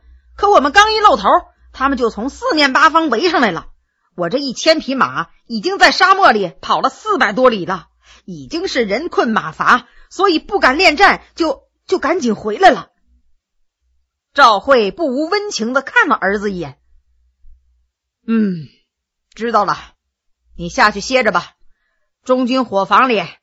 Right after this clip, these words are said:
给我们做的饭还有呢，你好歹吃饱再说。”这，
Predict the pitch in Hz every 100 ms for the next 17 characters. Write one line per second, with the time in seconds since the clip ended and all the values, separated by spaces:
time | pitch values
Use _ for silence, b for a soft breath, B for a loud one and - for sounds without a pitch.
0 | _ _ - 226 262 208 233 339 311 392
1 | 294 190 226 202 151 190 143 _ _ _
2 | 160 156 190 170 160 151 _ - - 262
3 | 156 180 202 220 - - _ _ _ _
4 | _ _ 440